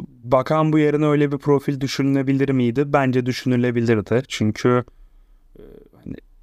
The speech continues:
as-, araya kaçacak santraforu var bence Galatasaray'ın. Barış Alper'i atarsın öne. Kadıköy'deki oyunu oynarsın. Ha, Bakan bu yanlış bir transfer de manasında söylemiyorum bunu.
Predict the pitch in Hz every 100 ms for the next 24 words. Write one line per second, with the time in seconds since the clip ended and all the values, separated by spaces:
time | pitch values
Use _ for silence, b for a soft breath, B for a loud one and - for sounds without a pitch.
0 | - - 110 - - 147 165 165 147 -
1 | 123 127 - 131 127 135 131 160 165 139
2 | 110 98 98 - - - - - 104 113
3 | 117 - 110 110 117 123 120 113 110 -
4 | 101 98 175 - - - - - - -
5 | 127 120 - 101 104 - 101 123 165 123
6 | 107 101 - - 104 113 139 - 170 170
7 | 170 - _ _ _ _ 143 139 156 -
8 | 151 - 151 147 - 147 143 - _ _
9 | - 135 139 143 139 139 135 - 135 -
10 | 135 131 123 101 101 98